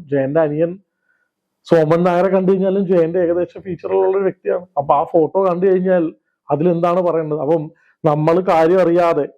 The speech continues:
എന്നോട് പറഞ്ഞ ചോദ്യം ഞാൻ നിങ്ങളോട് തിരിച്ചു പറയണം. ഇക്ക ഫേക്ക് എന്ന് വരുന്നവരോട് കാര്യം അറിയാതെ സംസാരിക്കുന്ന ആരാണ്? ഇത്തരം അഞ്ച് ചോദ്യങ്ങൾ ഞാൻ ചോദിച്ചില്ല. ഈ അഞ്ച് ചോദ്യങ്ങൾക്ക് അയാൾ ഉത്തരം തരട്ടെ. അത് കഴിഞ്ഞിട്ട് ഡി എൻ എ ടെസ്റ്റ് ചെയ്തിട്ട് ഇയാള് ഉം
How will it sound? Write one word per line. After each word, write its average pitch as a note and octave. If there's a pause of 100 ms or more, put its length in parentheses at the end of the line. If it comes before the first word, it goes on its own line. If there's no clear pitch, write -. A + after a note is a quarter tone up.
(140)
എന്നോട് E3
പറഞ്ഞ E3+
ചോദ്യം D#3
ഞാൻ D#3+
നിങ്ങളോട് D3+
തിരിച്ചു C3
പറയണം. C3+
ഇക്ക -
ഫേക്ക് C#3+
എന്ന് E3
വരുന്നവരോട് C#3 (400)
കാര്യം D3+
അറിയാതെ F#3
സംസാരിക്കുന്ന E3+
ആരാണ്? D#3 (380)
ഇത്തരം F#3
അഞ്ച് F3+
ചോദ്യങ്ങൾ F3+
ഞാൻ D#3
ചോദിച്ചില്ല. C#3+
ഈ D#3+
അഞ്ച് D3+
ചോദ്യങ്ങൾക്ക് F#3
അയാൾ F#3
ഉത്തരം F#3
തരട്ടെ. D#3 (520)
അത് C3+
കഴിഞ്ഞിട്ട് F#3 (400)
ഡി D#3+ (160)
എൻ E3+
എ F#3
ടെസ്റ്റ് F3
ചെയ്തിട്ട് F3
ഇയാള് D#3+ (640)
ഉം E3+